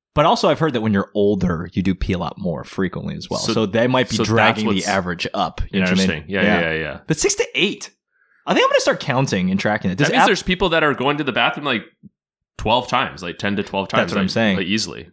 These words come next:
Speaker 1: That's true.
Speaker 2: Which
Speaker 1: I
Speaker 2: is crazy 'cause you're awake for, what, sixteen hours a day? So you're, you're going, like, once an hour, which is wild.
Speaker 1: I guess that's not that bad. Unless you go, like, you just do it all in the beginning. You just void everything up front.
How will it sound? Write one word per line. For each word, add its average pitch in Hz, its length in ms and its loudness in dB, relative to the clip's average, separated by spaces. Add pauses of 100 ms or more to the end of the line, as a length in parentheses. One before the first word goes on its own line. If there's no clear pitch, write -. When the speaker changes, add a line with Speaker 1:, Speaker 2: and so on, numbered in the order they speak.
Speaker 1:
That's 123 180 -2
true. 104 260 0 (140)
Speaker 2:
Which 131 160 -2
Speaker 1:
I 131 60 4
Speaker 2:
is - 80 0
crazy 208 300 -2
'cause 143 240 -2
you're 135 320 0
awake 123 580 0
for, 101 580 0 (160)
what, - 240 -12
sixteen 110 460 -2
hours 95 520 0 (300)
a 107 80 -10
day? 87 300 -2
So - 100 -2
you're, 107 140 0
you're 98 140 -2
going, 120 180 -2
like, 90 140 -4
once 90 160 -4
an 104 80 -4
hour, 90 180 -4 (480)
which - 220 -4
is 87 260 -6 (100)
wild. 113 380 -2
Speaker 1:
I - 60 -2
guess 370 160 -2
that's - 180 -2
not 196 160 0
that 98 160 -2
bad. 85 220 -4
Unless 156 240 2
you 247 40 -4
go, 202 120 2
like, 110 160 -2 (280)
you 123 160 -6
just 139 180 0 (280)
do 110 160 2
it 98 60 -2
all 95 240 0
in 87 80 -2
the 80 40 -6
beginning. 82 440 -6
You 92 120 0
just 87 140 -4
void 87 260 -2
everything 82 380 -4
up - 100 -14
front. 82 240 -6